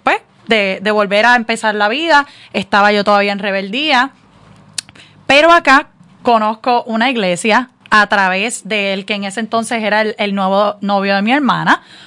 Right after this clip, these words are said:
porque, pues, ya habían pasado años de esta situación.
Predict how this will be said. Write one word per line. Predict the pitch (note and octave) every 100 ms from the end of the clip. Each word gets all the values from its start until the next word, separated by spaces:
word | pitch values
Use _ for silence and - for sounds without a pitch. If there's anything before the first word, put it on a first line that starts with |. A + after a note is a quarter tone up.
| _ -
porque, | A#3+ G#4+ D4 C4
pues, | C4 G#3
ya | F#3
habían | F#3+ G3
pasado | G3+ A3 A3+ A3 G#3
años | F#3+ A3+ F#3
de | F#3
esta | - G#3
situación. | A3 G3+ G3 A#3 F3 A3